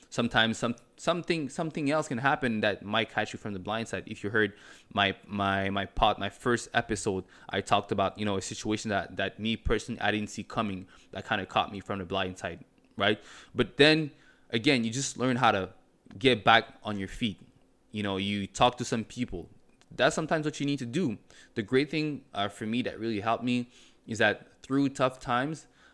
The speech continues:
I've always had, um, except maybe when I was in France because I was alone, but ever since I, I was here in Canada, I've always been having people around me to support me. I've always had great people around me that always helped me. I had,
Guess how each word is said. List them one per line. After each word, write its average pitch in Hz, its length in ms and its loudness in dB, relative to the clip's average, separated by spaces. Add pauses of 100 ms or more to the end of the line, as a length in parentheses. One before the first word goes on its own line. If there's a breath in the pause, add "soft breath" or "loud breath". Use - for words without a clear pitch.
I've 113 220 2
always 120 360 2
had, 110 420 2 (100)
um, 98 440 -2 (220)
except 151 280 2
maybe 143 220 4
when 120 160 2
I 110 60 4
was 104 160 0
in 98 80 -8
France 107 240 -6
because 98 200 -6
I 98 60 -6
was 95 180 -6
alone, 98 420 -4 (160 soft breath)
but 104 200 -2 (360)
ever 127 240 4
since 135 200 -6
I, 104 120 0 (280)
I 107 60 -2
was 101 220 -2
here 107 180 -2
in 98 120 -6
Canada, 113 420 2 (280 loud breath)
I've 107 220 0 (200)
always 127 500 2
been 110 160 -4
having 107 380 -2
people 110 380 -4
around 101 340 -2
me 110 260 -4 (760)
to - 60 -8
support - 400 -2
me. 90 220 -8
I've 104 140 -4
always 127 340 4
had 110 240 0 (120)
great 117 280 -2
people 104 260 -2
around 95 300 -2
me 98 80 -4
that 92 280 -8 (320 loud breath)
always 113 360 4
helped 95 200 2
me. 95 180 -8
I 104 160 -4
had, 110 280 6